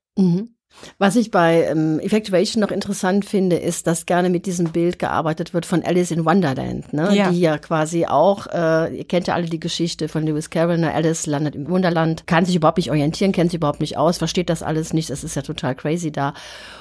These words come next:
Speaker 1: und, äh, weiß den Weg nicht und muss sich orientieren in einem ungewissen Umfeld, was sich ständig verändert, wo sich die Spielregeln ständig
Speaker 2: Ja.
Speaker 1: ändern, wo sie keinen Überblick hat.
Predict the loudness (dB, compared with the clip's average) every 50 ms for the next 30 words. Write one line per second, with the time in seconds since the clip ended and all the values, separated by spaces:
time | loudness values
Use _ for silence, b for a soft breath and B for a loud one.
0 | B B 4 4 4 4 4 2 0 0 2 2 2 0 -2 -4 -12 -20 -20 _
1 | -2 0 0 0 0 2 0 0 2 2 2 2 2 0 -4 -6 -6 -6 -6 -4
2 | -4 -4 -4 -6 -6 -2 0 2 2 2 0 0 2 2 2 2 2 0 0 0
3 | 0 2 2 4 2 2 2 2 2 4 2 2 2 2 4 4 6 6 4 2
4 | 2 0 0 0 -2 0 0 0 0 0 0 0 0 0 0 0 -2 -2 -2 -2
5 | -4 -6 -4 -2 0 2 2 4 2 2 0 0 -2 -2 0 0 0 0 -2 -2
6 | -4 -6 -6 -6 -8 -8 -8 -6 -2 0 0 2 2 2 0 0 0 -2 -2 -2
7 | -2 0 0 2 2 2 2 2 0 0 0 -2 -4 -6 -4 -2 0 0 2 0
8 | 0 2 2 0 0 0 -6 -10 -8 -6 -6 -6 -6